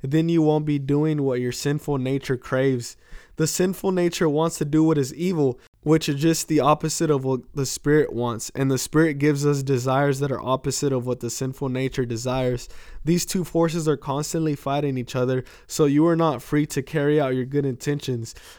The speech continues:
But when you are directed by the Spirit, you are not under obligation to the law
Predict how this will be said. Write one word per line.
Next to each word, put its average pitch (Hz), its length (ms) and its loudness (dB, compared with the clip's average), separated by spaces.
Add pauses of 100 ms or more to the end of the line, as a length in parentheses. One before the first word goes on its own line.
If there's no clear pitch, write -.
(120)
But 160 140 8
when 156 200 2
you 170 140 4
are 165 80 6
directed 156 540 0
by 156 140 2
the 135 100 -2
Spirit, 156 520 0
you 151 220 4
are 160 120 4
not 151 200 2
under 147 320 2
obligation 139 680 -2
to - 100 -16
the 120 160 -6
law 117 380 -2